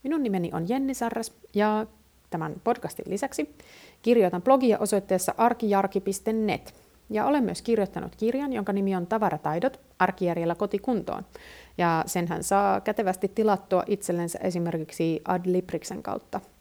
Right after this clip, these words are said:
Tämä Tavarataidot on myös äänikirjana ja e-kirjana, eli jos et halua semmoista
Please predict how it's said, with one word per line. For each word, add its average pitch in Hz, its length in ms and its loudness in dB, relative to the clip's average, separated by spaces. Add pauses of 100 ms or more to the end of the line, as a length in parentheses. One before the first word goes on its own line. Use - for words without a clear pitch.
(800)
Tämä 175 440 0
Tavarataidot 196 600 2
on 202 80 -2
myös 208 340 -4
äänikirjana 277 640 0 (320)
ja 240 180 2 (120)
e-kirjana, 185 540 2 (240)
eli 180 140 -2
jos 180 180 -4
et - 100 -16
halua 185 260 0
semmoista 180 420 -6